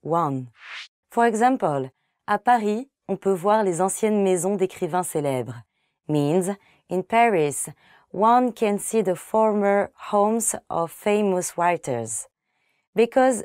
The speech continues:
on is used in an indeterminate way, it's very important in making the passive voice. For example, on m'a dit de partir, meaning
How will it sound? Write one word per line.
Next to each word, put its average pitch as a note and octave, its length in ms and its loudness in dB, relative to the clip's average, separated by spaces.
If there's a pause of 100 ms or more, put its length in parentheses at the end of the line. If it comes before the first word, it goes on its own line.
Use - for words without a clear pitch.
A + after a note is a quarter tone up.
on G3 360 0 (100)
is G3 220 -2
used A3 480 2 (180)
in F#3+ 180 0
an G3 240 0 (120)
indeterminate G3+ 840 0
way, E3+ 440 2 (380)
it's F#3+ 180 0
very A3 260 4
important A3 600 0
in E3+ 140 -2
making G3 460 0
the E3+ 100 -2
passive F#3+ 500 -2
voice. D3 680 -4 (260)
For A#3 220 0
example, F#3+ 640 0 (100)
on G3+ 140 -2
m'a G#3+ 140 2
dit B3+ 120 -2
de A3 100 2
partir, D3+ 580 -4 (300)
meaning D#3 500 -2